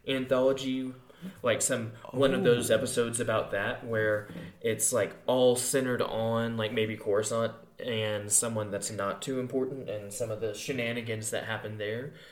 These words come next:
Speaker 1: Um,
Speaker 2: Yo.
Speaker 1: Yeah, there,
Speaker 2: Dope
Speaker 1: this
Speaker 2: as
Speaker 1: an-,
Speaker 2: hell.
Speaker 1: there's so, this anthology style has so many cool ways they can go with this.
Speaker 2: Dude, that's fucking, I didn't even think about that. Yeah,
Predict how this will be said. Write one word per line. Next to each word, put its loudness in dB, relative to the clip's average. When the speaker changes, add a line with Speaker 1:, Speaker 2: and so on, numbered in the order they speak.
Speaker 1:
Um, -2
Speaker 2:
Yo. -14
Speaker 1:
Yeah, 4
there, 12
Speaker 2:
Dope 0
Speaker 1:
this 6
Speaker 2:
as 10
Speaker 1:
an-, 4
Speaker 2:
hell. -6
Speaker 1:
there's 0
so, 2
this 0
anthology 6
style 2
has 0
so -2
many -4
cool -2
ways -2
they -4
can -10
go 0
with -8
this. -16
Speaker 2:
Dude, -10
that's -8
fucking, -14
I -2
didn't 4
even 4
think -2
about 0
that. -4
Yeah, 2